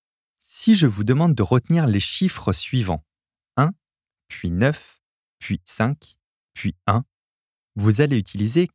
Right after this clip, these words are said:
quatre items différents. Mais si je vous demande de retenir un nombre, comme l'année mille neuf cent cinquante et un, vous n'utiliserez qu'un seul item et connaîtrez l'année de naissance de ma mère par la même occasion.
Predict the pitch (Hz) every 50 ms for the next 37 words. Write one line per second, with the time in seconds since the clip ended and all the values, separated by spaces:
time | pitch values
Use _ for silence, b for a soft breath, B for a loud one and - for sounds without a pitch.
0 | _ _ - 208 - - - - 160 - - 139 139 147 151 139 123 95 98 117
1 | 131 - - 110 90 78 76 - _ _ _ _ _ _ _ _ _ _ _ _
2 | _ _ _ _ _ _ _ _ _ _ _ _ _ - 117 113 - - - 220
3 | 208 175 135 107 98 98 - 127 139 156 170 156 110 - 92 107 113 - - 131
4 | 131 151 165 170 127 92 90 95 107 123 127 117 101 92 85 73 - - - _
5 | _ _ _ _ _ _ _ _ _ - 95 92 95 95 101 107 113 123 139 151
6 | 170 175 - _ _ - 107 113 131 151 170 170 160 143 135 123 - - - -
7 | 143 147 143 - 127 107 - 120 107 - - 98 90 78 76 - _ _ _ _
8 | _ _ _ _ _ _ _ _ _ _ - 92 95 98 101 107 117 107 - -
9 | 110 113 107 98 117 113 143 170 - _ - 170 175 160 - - 160 151 131 120
10 | - - 101 90 85 80 78 - _ _ _ _ _ _ _ _ _ _ - 127
11 | 117 - 110 95 95 87 80 - - - 113 101 101 110 120 120 117 101 98 90
12 | 87 87 82 - - 110 92 82 87 90 123 151 147 107 98 98 98 110 131 151
13 | - _ _ _ _ - 165 185 185 175 165 156 143 127 - 113 87 80 - -